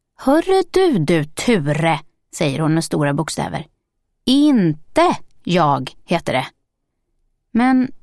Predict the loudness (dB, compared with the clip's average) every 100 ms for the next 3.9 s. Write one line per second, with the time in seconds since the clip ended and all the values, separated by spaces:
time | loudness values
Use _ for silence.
0 | -10 -4 -2 2 2 2 0 0 -2 -6
1 | -14 _ _ _ _ -4 2 2 0 -2
2 | 0 0 0 2 0 -2 -8 -14 -2 2
3 | 2 2 -2 0 0 2 2 2